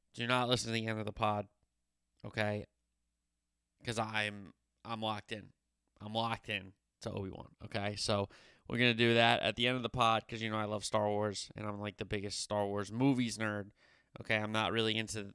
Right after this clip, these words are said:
the other really shows. I got into Mando, but I didn't really watch Book of Boba Fett. Boba Fett didn't really intrigue me as much as it, he kinda intrigues the rest of the fan base. I'm not really crazy into him. I'm just, like, a Skywalker kinda guy, so.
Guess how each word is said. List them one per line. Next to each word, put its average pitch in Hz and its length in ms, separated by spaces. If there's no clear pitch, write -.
the 110 180
other 107 240
really 104 260
shows. 113 560
I 117 80
got 110 220
into 117 240
Mando, 107 760
but 104 280
I 107 140
didn't 107 300
really 107 200
watch 104 240
Book - 180
of 104 60
Boba 110 260
Fett. 107 200
Boba 104 200
Fett 110 200
didn't 104 180
really 107 220
intrigue 101 360
me 104 100
as 101 120
much 104 240
as 98 140
it, 78 260
he 110 140
kinda 104 280
intrigues 101 440
the 101 80
rest 101 240
of 104 100
the - 60
fan 104 200
base. 101 240
I'm 107 80
not 107 140
really 101 320
crazy 110 340
into 110 220
him. 110 220
I'm 123 80
just, 117 180
like, 113 160
a - 20
Skywalker 101 580
kinda 110 220
guy, - 240
so. - 160